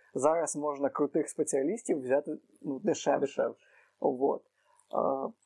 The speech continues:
Speaker 1: ну, типу, е, про всілякі доставки, типу, там, Glovo, Ракета, про доставки продуктів, а, про різноманітні інші бізнеси. Я, ну, типу, ми вже це говорили, але дійсно це крутий момент для підприємців,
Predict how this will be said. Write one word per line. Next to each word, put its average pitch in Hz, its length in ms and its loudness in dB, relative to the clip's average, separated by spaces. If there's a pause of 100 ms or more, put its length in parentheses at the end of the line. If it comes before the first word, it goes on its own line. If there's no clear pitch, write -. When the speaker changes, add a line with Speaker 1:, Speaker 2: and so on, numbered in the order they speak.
(100)
Speaker 1:
ну, 175 240 2
типу, 151 460 -2 (300)
е, - 260 -6
про 160 100 4
всілякі 175 460 0
доставки, 165 1300 0 (320)
типу, 143 480 0
там, 139 200 0
Glovo, 160 440 2
Ракета, 160 540 0
про 139 260 0
доставки 165 460 0
продуктів, 156 840 0 (300)
а, 135 480 2
про 147 140 4
різноманітні 156 580 -4
інші 165 260 -2
бізнеси. 175 480 -2
Я, 147 220 2 (100)
ну, 147 220 0
типу, 151 340 -2 (200)
ми 160 120 4
вже 156 120 -2
це 165 140 0
говорили, 170 580 2
але 147 360 2 (260)
дійсно 196 280 0
це 175 120 2
крутий 170 300 2
момент 165 340 -2
для 135 120 4
підприємців, 160 840 0